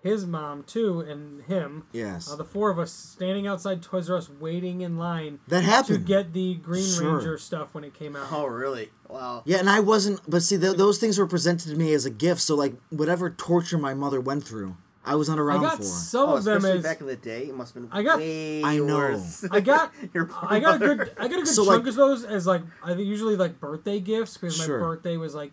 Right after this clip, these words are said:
Speaker 1: right around that same time.
Speaker 2: Uh-huh.
Speaker 1: But I specifically remember the Green Ranger stuff.
Speaker 2: Sure.
Speaker 1: We did get at the st-, at Toys R Us, waited outside
Speaker 3: Mm-hmm.
Speaker 1: the store.
Speaker 2: So I'd like to say, I mean, the investment was made into the, all the things I love.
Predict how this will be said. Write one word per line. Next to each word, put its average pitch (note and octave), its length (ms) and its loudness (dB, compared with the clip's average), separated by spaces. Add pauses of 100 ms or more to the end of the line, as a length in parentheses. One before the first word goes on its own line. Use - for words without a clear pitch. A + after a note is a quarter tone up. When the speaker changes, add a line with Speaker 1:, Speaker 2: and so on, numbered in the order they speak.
Speaker 1:
right D#3 160 -10
around D#3 180 -8
that D3 80 -12
same D3 160 -14
time. D#3+ 400 -8
Speaker 2:
Uh-huh. G2 300 -10 (160)
Speaker 1:
But F#3+ 200 2
I F#3+ 340 0
specifically G#3+ 560 -4
remember F#3+ 540 0 (220)
the E3+ 140 -4
Green E3 340 -4
Ranger D#3 260 -6
stuff. C#3 360 -14 (100)
Speaker 2:
Sure. F3 560 2
Speaker 1:
We E3+ 160 -2
did E3 140 -10
get D#3 260 -4 (340)
at D3+ 200 -12
the D#3+ 60 -14
st-, - 280 -18
at E3+ 160 -8
Toys E3+ 240 -4
R D#3+ 140 -4
Us, C#3 120 -10
waited D#3 460 -6
outside D#3 600 -6
Speaker 3:
Mm-hmm. A#2+ 300 -10 (1120)
Speaker 1:
the E3 100 -10
store. D3+ 440 -6
Speaker 2:
So F3 180 -2
I'd F3 100 4
like G#3 200 4
to A#3 100 0
say, G3 180 8
I F3 80 6
mean, F3 160 6
the F3 140 8
investment F#3 540 4
was D3 200 2
made C#3+ 540 0
into D3 260 -2
the, C#3 220 -2
all D3+ 180 4
the D3+ 80 -2
things D#3 240 0
I C#3 80 0
love. A#2+ 460 -4